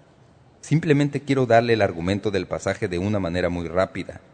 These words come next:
y recordarle que aquí tenemos un cuadro de por qué necesitamos esperanza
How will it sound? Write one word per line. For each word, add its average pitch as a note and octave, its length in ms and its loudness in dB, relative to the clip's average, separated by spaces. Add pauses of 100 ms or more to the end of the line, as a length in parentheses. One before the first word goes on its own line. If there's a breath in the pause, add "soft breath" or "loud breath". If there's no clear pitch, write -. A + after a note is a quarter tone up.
(140)
y G#2 40 -2
recordarle A2 720 2
que - 100 -8
aquí D3 240 -8
tenemos A2+ 440 -2
un F#2 100 -4
cuadro G2 380 2
de G2+ 180 -4
por D#2+ 300 -8
qué C#3 180 0
necesitamos F#2 680 -4
esperanza F2 560 -6